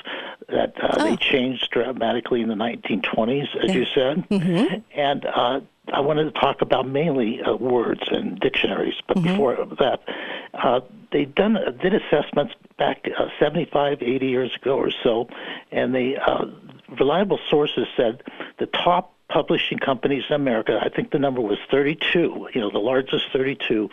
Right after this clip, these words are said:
Speaker 2: Mm-hmm.
Speaker 1: had C I A agents working at each of them to be sure books wouldn't be lived, uh, be published that would promote, uh, uh, report the truth. And many in the freedom movement, uh, across the world,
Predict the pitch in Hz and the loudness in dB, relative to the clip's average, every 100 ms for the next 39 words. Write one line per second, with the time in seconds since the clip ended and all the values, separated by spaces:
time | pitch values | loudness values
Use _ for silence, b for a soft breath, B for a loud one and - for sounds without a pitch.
0 | B 202 165 156 107 175 180 151 151 139 | B 0 2 2 0 -2 -2 2 2 2
1 | 131 135 131 131 127 110 - - - - | 0 2 2 2 0 0 -2 -4 -6 -10
2 | B B - 110 113 - 120 104 B B | B B -6 0 0 0 -2 -4 B B
3 | - 107 117 135 - 92 104 113 - 101 | -6 -2 0 0 0 0 -2 -4 -4 -2
4 | 104 - 147 117 113 110 - 123 107 110 | 0 2 0 0 -2 -2 -2 -2 -2 -2
5 | 107 110 113 113 - 110 98 B B B | 0 0 0 -2 -4 -2 -2 B B B
6 | B - - - - 147 120 107 - 117 | B -4 -4 -4 0 0 2 0 0 -2
7 | - - - - 117 208 - - - 208 | -2 -10 -8 -2 0 0 0 -2 -2 -4
8 | _ _ - 104 131 _ 120 104 127 - | _ _ -4 -4 -6 _ -2 2 2 0
9 | - - 170 90 - B B B B - | -2 0 2 0 -4 B B B B -2
10 | 123 123 - 151 156 196 196 156 - 156 | 0 0 -4 -2 2 2 2 0 0 0
11 | 160 143 147 143 120 117 - 113 - - | 0 2 0 2 -2 -2 -2 0 -2 -2
12 | - - 160 180 - 120 185 254 | -2 2 4 4 2 2 2 0